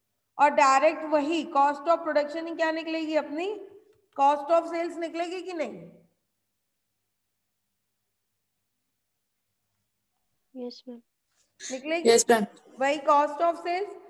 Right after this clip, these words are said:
Speaker 1: ठीक। अब फिर उसमें profit का जो भी percent देगा और फिर वो अपना क्या आ जाएगा? Selling price। Suppose इसमें profit,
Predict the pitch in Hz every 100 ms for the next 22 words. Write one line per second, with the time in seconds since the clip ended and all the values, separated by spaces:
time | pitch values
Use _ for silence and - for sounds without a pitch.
0 | - _ - 349 - - - _ - 294
1 | 311 - 339 349 330 330 339 339 277 262
2 | 254 330 - - 311 302 285 277 285 302
3 | 277 294 294 269 262 208 175 - - -
4 | - 262 269 277 277 277 294 285 262 254
5 | 262 262 294 370 - 277 269 269 240 185
6 | 185 - - _ _ _ - 269 285 320
7 | 370 - - - _ 254 254 302 320 320
8 | 285 254 262 339 208 - -